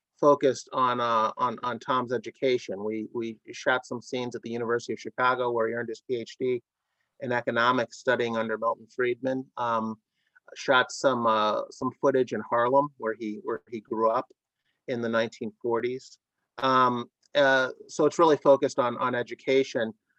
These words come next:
Um, the, the book is, is more wide-ranging, obviously. Uh, I, I focus on, on many aspects of the scholarship, uh, including his writings on economic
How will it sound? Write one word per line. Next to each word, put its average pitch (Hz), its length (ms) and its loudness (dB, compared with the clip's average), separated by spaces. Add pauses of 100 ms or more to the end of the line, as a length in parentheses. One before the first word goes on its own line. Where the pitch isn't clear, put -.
(140)
Um, 147 380 4 (140)
the, 151 280 2 (100)
the 147 120 2 (100)
book 226 260 8 (100)
is, 143 240 0
is 143 220 -2
more 143 180 8
wide-ranging, 117 720 2 (240)
obviously. 107 600 -4
Uh, 107 220 -2
I, 120 260 0
I 127 60 0
focus 135 460 6
on, 117 220 0
on 117 220 -4
many 123 200 0
aspects 117 480 0
of 107 60 -4
the 107 80 -2
scholarship, 107 640 -2 (120)
uh, 107 180 -2 (280)
including 135 400 4
his 113 140 -2
writings 117 360 2
on 110 120 0
economic 110 420 -4